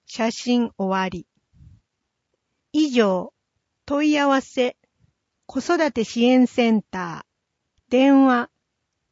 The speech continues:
零七四三七三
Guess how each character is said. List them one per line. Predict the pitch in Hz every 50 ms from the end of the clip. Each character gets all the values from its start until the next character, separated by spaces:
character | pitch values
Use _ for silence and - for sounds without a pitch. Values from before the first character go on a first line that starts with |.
| _ _ _ -
零 | 214 269 302 320 320
七 | 311 320 311 294 269 220
四 | 202 202 208 226 240 247 240
三 | - - 233 214 202 190 170 165 214 _ _ _ _ _ _ _ -
七 | 226 233 247 262 285 285
三 | 269 - _ 262 247 226 202 180 185 -